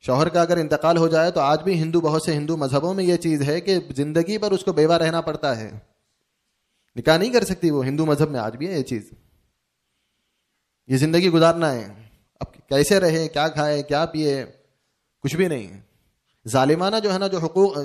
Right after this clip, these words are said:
یعنی جو ظلم ہے، وہ تو اور مذاہب میں پایا جاتا ہے۔ اسلام نے تو حق دیا ہے کہ نہیں، جہاں عدت گزارے تین مہینے، چار، جتنی بھی عدت کا زمانہ عدت گزارے گی، اس کے بعد جس سے چاہے نکاح کرے، اس کے بعد اپنی زندگی گزارے عفت و عفت کے ساتھ،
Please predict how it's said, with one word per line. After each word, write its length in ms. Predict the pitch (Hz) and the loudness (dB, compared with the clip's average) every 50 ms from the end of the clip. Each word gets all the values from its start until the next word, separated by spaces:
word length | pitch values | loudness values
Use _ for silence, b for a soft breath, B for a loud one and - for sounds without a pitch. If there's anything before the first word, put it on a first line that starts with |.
| 135 | -8
یعنی 240 | 139 147 156 180 185 | -6 -6 -4 -2 -2
جو 140 | 170 165 147 | 0 -2 -2
ظلم 320 | 127 127 156 208 247 226 | 0 -2 -2 -2 0 -2
ہے، 100 | 208 214 | -2 -2
وہ 80 | 220 220 | -2 0
تو 120 | 233 220 | -2 -2
اور 300 | 156 143 143 - 160 - | -2 -2 0 2 2 2
مذاہب 360 | - 240 208 202 175 160 170 | 2 0 0 0 0 -2 -2
میں 100 | 170 165 | -6 -6
پایا 240 | 156 143 120 117 113 | -6 -4 -4 -4 -2
جاتا 320 | 110 110 107 - - 113 131 | -4 -4 -6 -6 -8 -10 -10
ہے۔ 80 | 165 175 - _ _ _ _ _ _ _ _ _ | -14 -18 -20 _ _ _ _ _ _ _ _ _
اسلام 340 | - 110 117 127 139 151 175 | -10 -6 -2 0 0 0 0
نے 80 | 208 208 | -2 -2
تو 100 | 180 160 | 0 0
حق 220 | 147 160 165 180 | 0 0 -2 -2
دیا 240 | 175 165 160 151 156 | -2 0 0 2 0
ہے 80 | 175 175 | 0 -2
کہ 100 | 170 156 | -4 -2
نہیں، 160 | 160 170 156 | -2 0 0
جہاں 200 | 139 139 - 160 | 2 2 0 0
عدت 440 | 131 - 143 131 131 143 131 - 131 | -2 -4 -6 -4 -2 -2 -2 -2 -2
گزارے 320 | 127 139 139 156 185 196 | 0 2 2 2 0 0
تین 260 | 190 175 175 196 196 | -2 -2 -2 -2 -2
مہینے، 300 | 196 196 190 202 208 202 185 - _ _ | -2 -2 -2 -4 -4 -8 -8 -14 _ _
چار، 220 | - 131 131 143 147 143 147 | -4 -2 -2 -2 -2 -6 -10
جتنی 240 | 143 135 160 185 202 | -10 -6 -2 -2 0
بھی 120 | 190 180 175 | 2 2 2
عدت 220 | 170 180 175 - | 2 0 -2 -2
کا 60 | 175 | -2
زمانہ 320 | 156 160 156 160 165 165 160 | -2 -2 -2 -4 -4 -2 -2
عدت 480 | 156 147 - 139 139 139 196 - - | -2 -2 -4 -6 -4 -4 -4 -2 -2
گزارے 320 | 135 127 147 160 180 196 202 | -2 0 0 0 0 -2 -2
گی، 60 | 214 | -2
اس 120 | 196 196 | -2 -2
کے 60 | - | -2
بعد 100 | 185 180 | -4 -4
جس 140 | 165 151 - | -4 -4 -4
سے 80 | 170 156 | -6 -2
چاہے 220 | - 151 147 147 | 0 0 -2 0
نکاح 220 | 135 120 120 127 127 | -2 -2 -4 -4 -4
کرے، 240 | - 123 117 104 | -4 -8 -10 -10
اس 140 | - - - | -12 -14 -12
کے 80 | - 143 | -10 -6
بعد 140 | 135 139 127 | -6 -6 -6
اپنی 200 | - - - 135 117 | -8 -8 -8 -10 -10
زندگی 260 | 117 113 117 127 156 | -8 -8 -6 -6 -4
گزارے 340 | 147 143 135 156 170 180 170 | -4 -2 -2 -2 -4 -4 -6
عفت 200 | 165 - 156 170 | -6 -6 -6 -6
و 40 | 165 | -8
عفت 240 | 156 - 165 - | -6 -6 -6 -6
کے 60 | - 165 | -4 -6
ساتھ، 220 | - 165 170 170 | -4 -6 -8 -10